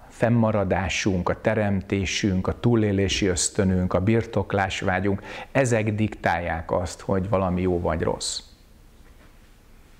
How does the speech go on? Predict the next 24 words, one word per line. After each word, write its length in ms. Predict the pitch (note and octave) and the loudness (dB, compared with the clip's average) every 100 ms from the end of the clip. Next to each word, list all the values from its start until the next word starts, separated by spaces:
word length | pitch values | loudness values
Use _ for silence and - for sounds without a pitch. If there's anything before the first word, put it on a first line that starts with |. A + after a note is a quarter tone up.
| - - - - - - | -20 -20 -20 -20 -16 0
Egyébként 580 | C#3 E3 D#3+ A2 G#2 - | 2 2 2 0 0 0
ettől 340 | C3 C#3 F#2+ | -2 0 -4
függetlenül 600 | - C3 C3+ C3+ F#2+ F2 | 0 2 2 2 2 0
eredetileg 640 | - B2 A2+ F#2+ E2+ E2+ F#2 | 0 2 2 2 0 0 0
ez 160 | E2+ | 0
nincs. 480 | F#2 F2 C2+ - - - - - - - - - - - - - - - - | 0 0 0 -2 -8 -12 -20 -20 -20 -20 -20 -20 -20 -20 -20 -20 -20 -12 0
Nem 120 | E3+ | 2
az 120 | A3+ | 4
a 80 | D#3 | 4
baj, 260 | G#2+ G2+ F#2+ | 2 2 2
hogy 280 | F#2+ F#2+ | 2 2
van, 220 | F#2+ G2 F#2 | 4 2 2
hanem 340 | E2 G2 A2+ | 0 0 2
az 120 | C#3+ | 2
a 80 | A#3 | 2
baj, 240 | C3 G#2+ G#2 | 4 2 2
ha 140 | G#2+ | 2
nem 220 | A#2 E3 | 4 4
látjuk 400 | C#3 A2 - - | 4 0 -2 0
az 120 | G2+ | 2
általunk 500 | G2 G#2 G2+ F#2+ F#2 | 2 0 0 0 0
létrehozott 1000 | F#2+ G2 F2+ G2+ F2+ F#2 F#2+ F#2+ - - - - - | 0 0 0 -2 0 0 0 -2 -8 -14 -16 -20 -10
mi 120 | - F#2 | -2 0
voltát. 760 | E2 G1+ - - - - - | 2 0 0 0 -2 -6 -18